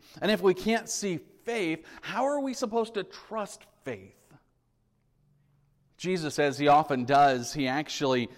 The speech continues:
answers our objections before we even object. And he does this again, uh, in, in this chapter. Before we even create a lifestyle out of our own objections, he has an answer for us. Come back with me into Matthew chapter eleven. We're in verse number four.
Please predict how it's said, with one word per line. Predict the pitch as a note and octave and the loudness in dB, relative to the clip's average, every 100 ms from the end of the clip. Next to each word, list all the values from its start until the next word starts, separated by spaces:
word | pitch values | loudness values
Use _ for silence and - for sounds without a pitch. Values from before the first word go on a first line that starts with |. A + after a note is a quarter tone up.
| - - - | -20 -14 -2
answers | G3 G#3 - F#3+ E3 | 0 0 0 0 4
our | F3 E3+ | 4 6
objections | D3+ B2+ G#2+ G3+ F3+ - C#3 A#2+ C3 C#3+ | 4 0 0 2 2 -4 -10 -8 -8 -8
before | B2+ C#3+ - G#3 G#3 F3+ | -2 -4 2 6 6 6
we | D#3+ D#3 | 2 -2
even | E3+ G#3 F#3 D#3+ D3 - | -4 -4 0 -2 -2 -2
object. | C#3+ B2 G#2+ A2+ F3+ A#2 - | -4 -4 -8 2 2 2 -4
And | D3+ C#3+ | -6 -2
he | C#3 | 0
does | D#3+ G3 F#3 | 4 4 4
this | E3+ - | -2 -2
again, | C#3 A2 B2 A#2+ C#3+ F3+ - - G#3 | -4 -4 -2 -2 -2 -6 -14 -20 -6
uh, | - C3 | 2 2
in, | C#3 E3 F3 F3 E3 | 2 0 2 4 2
in | D#3+ E3+ | 2 2
this | D#3+ D#3 - | 4 2 0
chapter. | - G#3 F#3 - D3 | 2 4 2 0 -2
Before | C#3 - B3 | 0 4 6
we | A#3+ A3+ | 6 4
even | G#3 A3 G#3 | 0 0 -2
create | - G3+ G#3 G#3 | -2 -2 2 4
a | F3 | 4
lifestyle | D#3 E3+ A3+ A3 - F3 C#3 C3+ C3+ | 4 4 4 0 -2 0 2 2 2
out | D#3+ E3+ | 2 2
of | D#3 | 2
our | D#3 D#3 | 4 4
own | D3 E3 | 4 2
objections, | D#3 B2+ A#2+ F#3+ F#3 - C3+ - | 2 -2 2 2 2 -8 -8 -4
he | |
has | D#3 D#3 D3 | 0 0 0
an | C#3+ | -2
answer | D#3 D#3+ D3 | -2 -2 -6
for | - B2 | -2 -2
us. | A2 | -2
Come | - C#3+ | -4 0
back | D3+ D#3 | 0 -2
with | C#3+ | -2
me | C#3+ | 0
into | B2+ | 2
Matthew | B2 C3 C3 B2+ | 2 2 0 -4
chapter | D3 C3 - | -2 -2 -2
eleven. | A#2 C3+ C#3+ A#2 | 0 2 0 -2
We're | A#2 | -4
in | A2 | -4
verse | A#2 - | -6 -6
number | A2+ A2 | -10 -6
four. | D#3+ F3 G#2 | -2 -2 -2